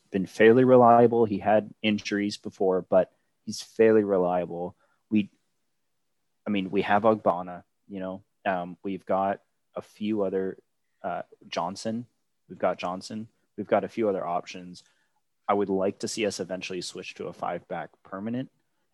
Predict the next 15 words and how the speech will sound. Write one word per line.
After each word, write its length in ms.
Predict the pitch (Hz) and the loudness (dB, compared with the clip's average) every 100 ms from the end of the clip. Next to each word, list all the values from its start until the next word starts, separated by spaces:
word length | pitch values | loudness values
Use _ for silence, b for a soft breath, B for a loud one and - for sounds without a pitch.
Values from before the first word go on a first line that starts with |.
| _ 92 | _ -8
uh, 160 | 90 | -8
when 200 | 87 90 | -8 -12
Masuaku 540 | 87 92 92 90 92 98 | -10 -10 -8 -8 -10 -10
comes 220 | 101 92 | -12 -8
back 300 | 98 95 - | -6 -6 -6
and, 200 | 92 87 | -14 -14
and 140 | 92 - | -14 -10
kinda 260 | 95 87 85 | -10 -10 -12
mess 300 | 95 90 - | -14 -14 -12
with 120 | 87 - _ | -14 -14 _
that 200 | 87 90 | -8 -6
a 40 | |
little 160 | 95 95 | -6 -8
bit 160 | - 95 | -10 -12
more. 300 | 95 95 | -12 -12